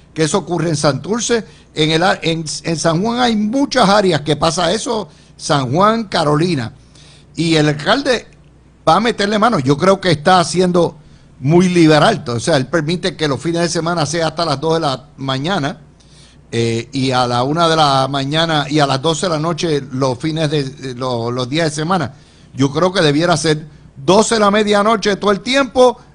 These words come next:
menos, y el fin de semana a la una, calabaza, calabaza, cada cual pa' su casa. Eh, porque lo que te atrae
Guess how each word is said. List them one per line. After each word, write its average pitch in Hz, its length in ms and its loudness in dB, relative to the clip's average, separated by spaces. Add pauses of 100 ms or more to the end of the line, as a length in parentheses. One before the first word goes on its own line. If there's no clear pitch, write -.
(140)
menos, 147 460 2
y 156 80 4
el 143 80 4
fin 190 180 0
de 202 120 4
semana 208 340 2
a 208 40 2
la 202 140 4
una, 226 360 2 (280)
calabaza, 165 540 2
calabaza, 180 540 2
cada 165 240 2
cual 170 180 0
pa' 160 140 0
su 139 160 -6
casa. 101 320 -6 (500)
Eh, 120 380 0
porque 135 340 -4
lo 123 140 -2
que 131 120 -4
te 107 120 -8
atrae 135 540 0